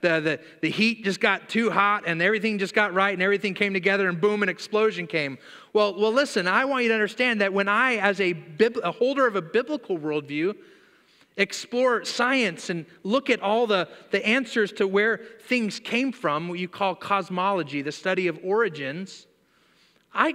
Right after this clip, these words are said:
I actually land at the same place. I think science really does point to this really cool truth that everything kind of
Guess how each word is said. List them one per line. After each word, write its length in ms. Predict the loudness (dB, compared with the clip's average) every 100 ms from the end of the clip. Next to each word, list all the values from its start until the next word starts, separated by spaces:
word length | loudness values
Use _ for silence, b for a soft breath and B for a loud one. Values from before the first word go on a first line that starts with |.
| -2
I 180 | -2 -2
actually 540 | 0 0 0 -2 0
land 280 | 2 2 0
at 60 | -2
the 60 |
same 280 | 0 0 0
place. 420 | 0 2 2 0
I 140 | 0 2
think 200 | 0 -4
science 460 | 0 2 2 -2
really 220 | -2 0 2
does 340 | 2 2 -2 B B -4
point 340 | 0 0 -2
to 120 | -2
this 220 | 0 0 2
really 260 | 2 2
cool 320 | -2 0 0
truth 720 | 0 -2 2 2 -2 -16 -12 0
that 100 | 4
everything 460 | 4 2 0 -2 0
kind 300 | 0 2
of 120 | 2